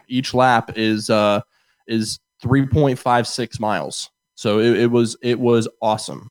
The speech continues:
Everyone had a blast with that. From there, we rallied back to Jacksonville to Aroma's Cigar Lounge. Everyone got a cigar, got some dinner, hung out, had some drinks. We raffled off some kick-ass prizes. Um,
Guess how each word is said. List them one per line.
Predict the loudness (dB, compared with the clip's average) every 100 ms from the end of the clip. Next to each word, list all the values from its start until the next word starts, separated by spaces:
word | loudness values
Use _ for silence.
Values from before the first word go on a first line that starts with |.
| -8
Everyone | -2 0 2 0
had | 0
a |
blast | 0 0 0 -2
with | -4
that. | -4
From | -2 -4
there, | 0 2 2 0 -4 -20 _
we | -6
rallied | -2 0 -2 -4 -6
back | -4 -4 -2
to | -2
Jacksonville | 0 0 -2 -6 -6 -2 -2 -2 -8 _ _ -4
to | 4 4
Aroma's | 6 4 4 2 0
Cigar | -4 0 0 0
Lounge. | -4 -4 -6 -4
Everyone | -2 0 -2
got | -2 0 0
a |
cigar, | 0 -2 2 4 4 0 -4 _ _
got | -4 -2
some | 2 2
dinner, | 4 2 2 0 -4 _ _ _
hung | -4 0 2
out, | 2 4 2 0
had | -2 -2 -2
some | -2 -2
drinks. | -2 -2 -2 -4 -8
We | -8
raffled | 0 2 0 0
off | 0 0 -2
some | -12 -12
kick-ass | -4 -4 -2 -2 -2
prizes. | -4 -4 -2 -2 -4 -8 -8 -12 -16 -16
Um, | -10 -8 -10 -14